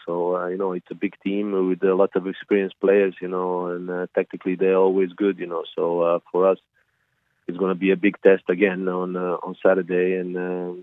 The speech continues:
we just need to be, like, uh, ready for that and, uh, playing, like, hundred fifty percent, you know, to give hundred fifty percent, to play very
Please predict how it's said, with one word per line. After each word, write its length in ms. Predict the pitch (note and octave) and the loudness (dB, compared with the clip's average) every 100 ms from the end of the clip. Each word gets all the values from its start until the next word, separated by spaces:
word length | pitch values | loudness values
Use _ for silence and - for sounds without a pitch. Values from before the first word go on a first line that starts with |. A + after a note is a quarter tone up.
| _ _ | _ _
we 120 | - F#2+ | -2 4
just 200 | G2 - | 4 4
need 140 | F#2+ | -2
to 80 | F#2+ | -2
be, 240 | F#2 F#2 | 0 2
like, 220 | F#2 F2+ - F#2 | 4 2 -2 -6
uh, 520 | F#2 F2+ F2+ F2+ F2+ | -6 -6 -6 -6 0
ready 340 | F#2+ G2+ G2 - | 6 6 4 2
for 100 | G2 | 4
that 220 | G2+ A2 - | 6 4 2
and, 260 | F#2+ F#2 | -2 -2
uh, 540 | F#2 F#2 F#2 F2+ F2+ F2+ _ _ _ _ | -2 -2 -2 -4 -4 -8 _ _ _ _
playing, 220 | G2 G2 | 2 4
like, 160 | F#2 F#2+ | 2 2
hundred 220 | G2+ G2+ | 2 0
fifty 220 | - - | -4 -6
percent, 400 | F#2+ G2+ A2+ A2 | -6 -4 -2 -2
you 60 | F#2+ | -4
know, 260 | F2+ E2+ E2 | -6 -4 -6
to 120 | F2+ | -4
give 180 | F2+ F#2 | -2 0
hundred 220 | F#2+ F#2+ | 0 -2
fifty 220 | - F2+ F#2 | -6 -8 -6
percent, 400 | G2 G#2 G#2+ G#2 | -4 0 -2 -4
to 60 | |
play 320 | F2+ F#2+ F#2 | 0 4 4
very 460 | F2+ F2+ G2+ G2+ F#2+ | 2 4 6 6 4